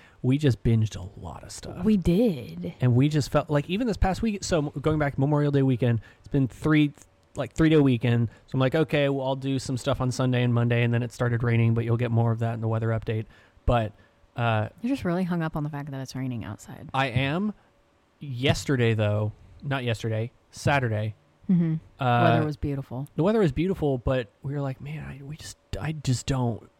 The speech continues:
Speaker 1: wanna do anything." Like, both of us, we were,
Speaker 2: Wastes.
Speaker 1: both of us
Speaker 2: Literal
Speaker 1: were
Speaker 2: wastes
Speaker 1: just,
Speaker 2: of flesh.
Speaker 1: we were in this weird mood where you just don't wanna get up, you don't wanna go anywhere, you don't wanna do it. And it wasn't like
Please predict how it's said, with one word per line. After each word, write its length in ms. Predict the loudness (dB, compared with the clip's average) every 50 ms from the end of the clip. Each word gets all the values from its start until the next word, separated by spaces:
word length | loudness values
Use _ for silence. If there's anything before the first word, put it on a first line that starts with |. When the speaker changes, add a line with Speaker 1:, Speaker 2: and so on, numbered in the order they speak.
| _ _ -10
Speaker 1:
wanna 260 | -6 -4 -2 -2 -2
do 420 | -2 -2 -2 0 0 2 2 0
anything." 400 | 0 0 -2 -4 -4 -4 -6 -6 -6
Like, 180 | -4 -2 2
both 200 | 4 4 4 4
of 100 | 2 2
us, 160 | 0 0 0
we 160 | 0 2 2 2
were, 40 | 0
Speaker 2:
Wastes. 580 | -2 -4 -6 -8 -8 -8 -12 -14 -12 -10 0 4
Speaker 1:
both 200 | 4 4 6 4
of 40 | 4
us 40 | 4
Speaker 2:
Literal 320 | 6 4 6 6 6 6
Speaker 1:
were 80 | 6 4
Speaker 2:
wastes 440 | 4 4 4 4 4 2 0 -4 -6
Speaker 1:
just, 80 | -6 -6
Speaker 2:
of 80 | -6 -6
flesh. 580 | -8 -8 -8 -8 -4 -4 -4 -4 -4 -6 -6 -6
Speaker 1:
we 120 | -6 -4
were 220 | -4 -4 -4 -6 -6 -6
in 480 | -6 -4 -2 -2 -2 0 0 0 -2 -4 _ _ _ _ _ _ _ _ -6
this 480 | 0 2 2 2 2 0 -4 -12 -16 -18 _ _ _ _ _ _ _ _ _ _ _ _ _
weird 480 | -2 0 2 2 4 2 2 2 2 2
mood 380 | 2 2 4 4 2 2 0 -2
where 240 | -4 -6 -6 -6
you 280 | -8 -10 -12 -10 -10 -10 -10
just 160 | -10 -10 -8
don't 240 | -6 -6 -6 -6 -6
wanna 220 | -4 -2 -2 -2 -2
get 280 | -4 -4 -2 0 0
up, 260 | 2 2 0 0 -2 -4
you 80 | -6
don't 100 | -6 -4
wanna 160 | -4 -4 -4 -4
go 320 | -4 -4 -4 -2 0 0
anywhere, 400 | 0 0 0 0 0 0 -2 -2
you 80 | -2 -2
don't 80 | -2
wanna 100 | -2 -4 -4
do 160 | -4 -4 -6
it. 60 | -4 -4
And 100 | -4 -4
it 100 | -6 -4 -2
wasn't 360 | -2 0 0 0 -2 -6 -6 -6
like 440 | -4 -4 -2 -4 -4 -8 -10 -18